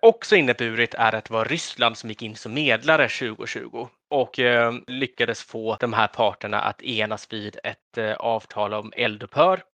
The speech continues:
som gäller i fem år formellt. I det avtalet om eldupphör så finns det en klausul som säger att det ska vara fri väg mellan Armenien och Nagorno-Karabach. Och då kommer ni ihåg att Nagorno-Karabach är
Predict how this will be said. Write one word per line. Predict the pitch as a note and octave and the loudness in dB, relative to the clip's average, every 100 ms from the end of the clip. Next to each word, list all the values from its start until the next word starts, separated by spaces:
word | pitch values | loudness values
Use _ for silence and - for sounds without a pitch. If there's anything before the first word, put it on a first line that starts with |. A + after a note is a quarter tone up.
| _ _ | _ _
som | - C#3 | -6 -4
gäller | A#2 G2 G#2 - | -2 -2 -2 -6
i | G#2+ | -10
fem | - G#2 G2+ G#2 - - | -2 -2 -2 -12 -12 -6
år | D#3+ F#2 G2 G#2 | -6 -4 -6 -6
formellt. | - A2 - - _ _ _ _ - | -8 -8 -6 -8 _ _ _ _ -4
I | F#3+ D#3+ | 0 2
det | D3 | 4
avtalet | B2+ B2 B2 A2+ | 4 4 -2 -2
om | A#2 | -2
eldupphör | A2 G#2+ - G#2+ A2 - - | -2 -6 -4 -2 -2 -4 -10
så | B2 | -12
finns | - A#2 G2+ | -6 -6 -6
det | - A#2 - | -4 -4 0
en | C#3 C3+ | 0 0
klausul | - B2 A2+ A#2 G#2+ G#2+ | -2 -6 -4 -6 -8 -10
som | - A#2 | -12 -12
säger | - G2+ G2+ G#2 | -6 -4 -2 -4
att | G#2+ - _ _ _ _ | -6 -10 _ _ _ _
det | B2 | -6
ska | - A2+ | -6 -6
vara | G2+ | -8
fri | - D3+ D#3+ D3+ - - | -4 -2 0 0 -4 -6
väg | B2+ B2 A2 A2 - | -4 2 4 2 0
mellan | A2 A2+ G2+ G#2 | -2 -4 -2 -4
Armenien | G#2 G#2 C#3 C3+ C3 B2+ - | -6 -4 -2 -2 0 -4 -4
och | C3 C3 - - | -4 -4 -4 -8
Nagorno-Karabach. | A2 - G#2+ A2 G#2 - G#2 G#2+ - - - | -8 -8 -12 -12 -14 -8 -6 -4 -6 -6 -12
Och | A#2 | -8
då | A#2+ | -8
kommer | F3+ | -4
ni | E3+ | -2
ihåg | C3+ A#2+ A2 | 0 0 0
att | A#2 | -4
Nagorno-Karabach | A2 A#2 A2 - B2 C#3 | -4 -6 -8 -4 0 2
är | A#2+ | 2